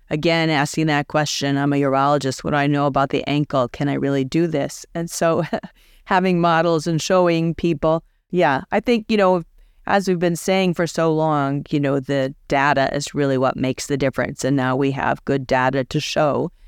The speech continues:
that this is really something that I think will certainly compete with everything else tibial nerve, and will it compete with sacral nerve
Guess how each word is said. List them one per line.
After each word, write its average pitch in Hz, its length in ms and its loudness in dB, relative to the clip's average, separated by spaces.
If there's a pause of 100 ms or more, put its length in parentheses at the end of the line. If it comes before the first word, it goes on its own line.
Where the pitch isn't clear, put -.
(200)
that - 180 -8
this - 220 -4
is 139 200 -2
really 135 460 0 (400)
something 202 420 2
that 170 240 2
I 180 80 -4
think 175 300 -2
will 151 260 0 (220)
certainly 214 320 2
compete 214 480 2
with 185 180 0
everything 175 360 0
else 156 360 -2 (280)
tibial 190 480 2
nerve, 143 440 0 (320)
and 151 220 2
will 160 160 4
it 131 240 -2
compete 160 500 0
with 147 160 0
sacral 170 440 0
nerve 135 480 -4